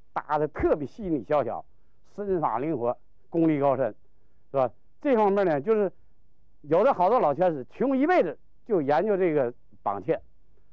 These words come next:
所以他绝不是那么简单的事儿，而且他是同辈手主要的手法之一。同辈手啊，还有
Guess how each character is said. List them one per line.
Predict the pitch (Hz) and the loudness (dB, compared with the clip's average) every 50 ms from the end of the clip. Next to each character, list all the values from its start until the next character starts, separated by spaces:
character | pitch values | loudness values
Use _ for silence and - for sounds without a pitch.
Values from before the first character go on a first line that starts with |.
| - - - - - - - - - - - - - - - - - - - - - - | -20 -20 -20 -20 -20 -20 -20 -20 -20 -20 -20 -20 -20 -20 -20 -20 -20 -20 -20 -20 -12 -2
所 | - 196 | 2 4
以 | 214 202 160 | 4 4 4
他 | 135 165 | 2 0
绝 | 131 - 220 277 | 0 2 2 4
不 | 311 285 | 4 4
是 | 269 | 2
那 | 247 233 | 4 2
么 | 214 | 0
简 | 160 135 135 139 | 2 2 0 2
单 | 156 147 139 | 2 2 0
的 | 135 | 0
事 | 131 160 | 0 0
儿， | 151 - - - - - - - | -2 -2 -4 -12 -20 -20 -20 -12
而 | - 117 | -8 -2
且 | 143 180 165 | 0 0 0
他 | 135 170 160 | 2 2 2
是 | 160 202 | 2 0
同 | 180 - - 208 254 | -2 -2 -2 0 0
辈 | 240 185 | 0 2
手 | 135 135 139 151 - - - - - - - - | 2 2 0 0 -2 -8 -16 -20 -20 -20 -20 -10
主 | - 147 147 151 190 | -4 -2 2 4 4
要 | 254 320 302 | 6 6 4
的 | 233 180 | 4 2
手 | - 196 196 | 0 0 2
法 | 185 170 139 135 | 2 2 2 2
之 | 156 165 160 | 2 2 2
一。 | 156 147 156 - - - - - - - - - - - - - - - - - - - - - - - - - - - - | 2 0 0 -4 -8 -16 -20 -20 -20 -20 -20 -20 -20 -20 -20 -20 -20 -20 -20 -20 -20 -20 -20 -20 -20 -20 -20 -20 -20 -20 -10
同 | - - 262 | -4 0 2
辈 | 320 339 269 | 4 4 4
手 | 185 170 180 226 226 - - - - - - - - - - - - - - - - - - - - - - - - - - - - - | 4 4 4 2 2 -2 -10 -20 -20 -20 -20 -20 -20 -20 -20 -20 -20 -20 -20 -20 -20 -20 -20 -20 -20 -20 -20 -20 -20 -20 -20 -20 -18 -8
啊， | - 127 139 135 123 - - - - - - - - - - - | -4 0 0 0 -2 -4 -8 -16 -20 -20 -20 -20 -20 -20 -20 -4
还 | - 277 233 | 2 4 4
有 | 180 165 185 208 - - | 6 6 4 2 0 -2